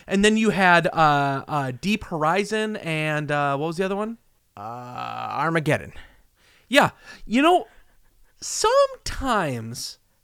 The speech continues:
Speaker 1: people just gravitate to a certain trope and they say,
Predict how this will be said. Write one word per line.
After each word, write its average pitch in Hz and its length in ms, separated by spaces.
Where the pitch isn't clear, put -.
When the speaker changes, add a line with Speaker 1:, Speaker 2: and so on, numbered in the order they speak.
Speaker 1:
people 294 340
just 320 280
gravitate 143 1040
to 156 200
a 127 60
certain 151 500
trope 107 500
and 131 140
they 139 80
say, 127 400